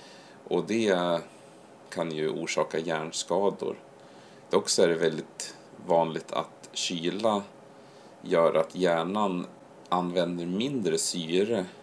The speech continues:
när den har lägre kroppstemperatur, vilket då gör att man blir lugnare, man tappar fokus lite grann, vilket är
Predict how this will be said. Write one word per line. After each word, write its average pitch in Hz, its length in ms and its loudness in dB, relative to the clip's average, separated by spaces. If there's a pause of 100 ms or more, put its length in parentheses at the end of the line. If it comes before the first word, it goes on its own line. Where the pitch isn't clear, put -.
(460)
när 90 240 -2
den 78 180 2
har 80 140 2
lägre 82 340 4
kroppstemperatur, 87 1300 -4 (720)
vilket 90 260 -6
då 101 180 6
gör 82 220 8
att 80 140 0
man 80 320 -2 (800)
blir 82 420 -2 (340)
lugnare, 92 800 2
man 82 320 -4 (240)
tappar 82 680 2 (760)
fokus 110 680 -4
lite - 240 -8
grann, 73 440 -6 (1300)
vilket 85 200 -4
är 78 140 2